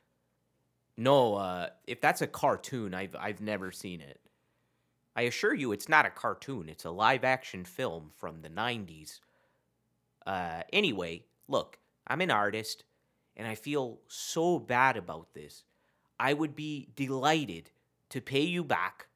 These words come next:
for ruining your podcast, which I'm sure is your main source of income, 'cause you guys seem like you've been doing it for a long time. I would love to maybe, um, I don't know, maybe provide art for you if you guys need art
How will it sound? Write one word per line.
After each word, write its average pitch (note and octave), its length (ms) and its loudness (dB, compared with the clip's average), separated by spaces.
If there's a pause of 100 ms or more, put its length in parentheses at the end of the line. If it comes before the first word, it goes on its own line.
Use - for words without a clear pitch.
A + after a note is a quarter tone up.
for - 180 -10
ruining D3 500 2
your G#2 120 -6
podcast, B2+ 680 -4
which A#2 160 -8
I'm A#2+ 120 -6
sure G3+ 300 -6
is B2 200 -6
your A2+ 100 -6
main A#2+ 300 -4
source C3+ 380 -8
of G2+ 120 -8
income, G2+ 560 -8 (380)
'cause C3 160 -10
you A3+ 100 -10
guys G2 240 2
seem A#2+ 200 -8
like A2 200 -6
you've A2 140 -10
been A2+ 160 -8
doing B2+ 240 -6
it C3+ 100 -8
for C3 160 -8
a B2+ 60 -4
long C3+ 320 -4
time. - 400 -10 (340)
I - 80 -2
would B2+ 160 0
love D#3+ 300 -4
to G3 100 -8
maybe, E3+ 480 -2
um, E2+ 400 -4 (800)
I - 140 -8
don't A2+ 160 -2
know, A2 160 -2
maybe B2 300 -4
provide G#2 560 -2 (100)
art D3+ 240 2
for - 160 -8
you F3+ 220 -6
if C3 160 -4
you G2 80 -12
guys G#2 340 -4
need G#2 220 -8
art C#3+ 340 -2